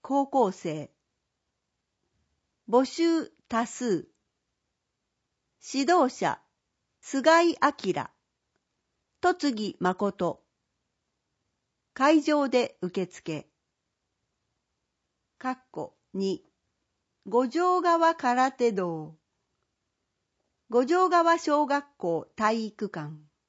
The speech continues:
月曜日、水曜日、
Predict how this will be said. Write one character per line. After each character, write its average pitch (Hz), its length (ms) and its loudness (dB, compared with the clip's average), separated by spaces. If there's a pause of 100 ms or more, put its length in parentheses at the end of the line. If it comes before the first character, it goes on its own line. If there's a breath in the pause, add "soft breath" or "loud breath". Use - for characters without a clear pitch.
(1400)
月 269 280 0
曜 359 260 4
日、 180 320 -8
水 320 340 0
曜 262 240 2
日、 151 280 -10